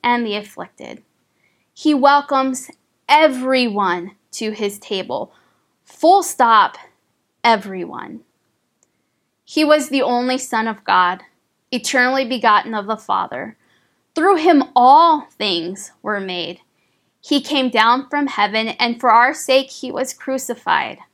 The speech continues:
He suffered death and was buried. He ascended into heaven, and he will come again in glory, and his kingdom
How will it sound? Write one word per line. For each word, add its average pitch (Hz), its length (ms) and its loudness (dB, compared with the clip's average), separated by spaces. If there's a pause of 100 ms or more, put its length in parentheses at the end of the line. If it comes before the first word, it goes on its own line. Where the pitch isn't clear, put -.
(600)
He 269 160 -4
suffered 294 720 -4
death 240 440 0
and 233 180 -6
was 220 180 -6
buried. 226 540 -2 (280)
He - 160 0
ascended 294 640 2
into 277 340 -2
heaven, 220 480 -2
and 247 260 -2
he 311 320 -4
will 311 260 0
come 302 300 -2
again 247 300 -2
in 220 100 -8
glory, 208 560 -4 (560)
and 247 340 0
his 226 280 -4
kingdom 262 800 -4